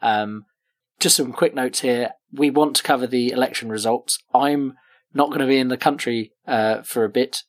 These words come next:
so I'm gonna get this episode up, uh, and down on everyone's phones, hopefully before tomorrow morning.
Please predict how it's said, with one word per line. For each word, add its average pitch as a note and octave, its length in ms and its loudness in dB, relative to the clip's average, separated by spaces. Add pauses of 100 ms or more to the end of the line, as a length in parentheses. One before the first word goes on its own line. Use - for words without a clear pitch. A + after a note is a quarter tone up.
(120)
so B2 220 4
I'm B2 100 4
gonna A#2+ 120 0
get B2+ 140 4
this C3+ 160 2
episode - 360 2
up, - 280 0 (440)
uh, A2 420 4
and A#2 200 -6
down A#2 180 4
on A2+ 40 2
everyone's A2 260 -2
phones, A2+ 260 0
hopefully A#2 320 -2
before G#2+ 260 -8
tomorrow A2 260 -4
morning. B2+ 400 2